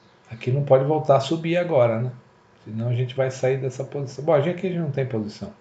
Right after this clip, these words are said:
Eu pensei que a gente tivesse vendido, aí não tá. Aqui eu tô só simulando mesmo.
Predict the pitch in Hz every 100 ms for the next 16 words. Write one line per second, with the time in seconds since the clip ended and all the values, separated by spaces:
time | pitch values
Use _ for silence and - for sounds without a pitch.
0 | _ _ _ _ _ _ - 113 98 107
1 | 98 101 - 101 98 104 101 101 87 90
2 | 110 107 - - - - 98 - 110 107
3 | - 117 - 120 110 95 85 90 - -